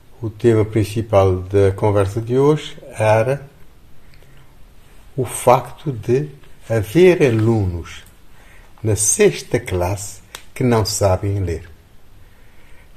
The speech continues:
Realmente é uma situação absurda. Ao ouvir isso de uma professora, eu fiquei boquiaberto. Como é que se permite isto? E isto acontece, segundo a mesma,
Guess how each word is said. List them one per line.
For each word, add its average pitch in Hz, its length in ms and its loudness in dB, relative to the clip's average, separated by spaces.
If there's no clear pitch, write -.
Realmente 90 520 0
é 120 40 0
uma 110 100 -2
situação - 420 -8
absurda. 95 460 -4
Ao 95 280 0
ouvir 120 440 2
isso 95 280 -4
de 131 60 -2
uma 123 180 2
professora, 90 680 -6
eu 110 140 0
fiquei 123 560 0
boquiaberto. 123 840 2
Como 127 260 4
é 165 80 6
que 165 80 -12
se - 60 -16
permite 160 640 -4
isto? - 320 -16
E 185 140 4
isto 117 200 0
acontece, 127 960 0
segundo 104 320 0
a 110 40 2
mesma, 127 440 -2